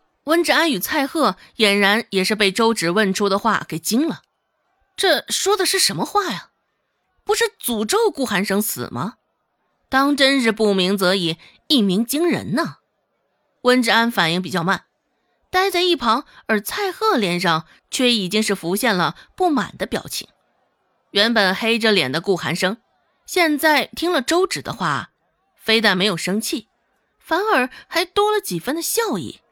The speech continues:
先前脸上的阴霾之意已是看不到任何的影子了。顾寒生向着周芷的方向微微前倾着身子，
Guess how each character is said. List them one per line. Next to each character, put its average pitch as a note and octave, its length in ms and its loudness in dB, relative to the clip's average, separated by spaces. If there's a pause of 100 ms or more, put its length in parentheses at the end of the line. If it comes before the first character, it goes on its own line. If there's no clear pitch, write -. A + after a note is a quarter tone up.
(540)
先 D#4 300 0
前 C4+ 360 2
脸 A3+ 220 2
上 A#3 120 0
的 A3+ 100 0
阴 A#3 160 0
霾 G#3+ 200 2
之 A3 140 -2
意 F#3+ 300 0 (320)
已 G3+ 120 2
是 G3+ 200 0
看 G#3+ 240 2
不 F#3 80 -2
到 G#3 160 2
任 C#4+ 220 0
何 F#3 120 -4
的 G3 80 -2
影 D#3+ 220 -6
子 - 120 -10
了。 G2 200 -8 (840)
顾 E4 240 0
寒 C4 300 0
生 D#4 340 -2
向 C#4 240 0
着 F#3+ 100 0
周 B3+ 200 0
芷 D#3+ 120 -4
的 - 80 -8
方 G3+ 220 -2
向 F3 300 0 (260)
微 A3 180 2
微 A3+ 160 2
前 G3 280 -4
倾 B3 200 -2
着 G#3+ 120 -2
身 C4+ 260 -2
子， G#2+ 280 -8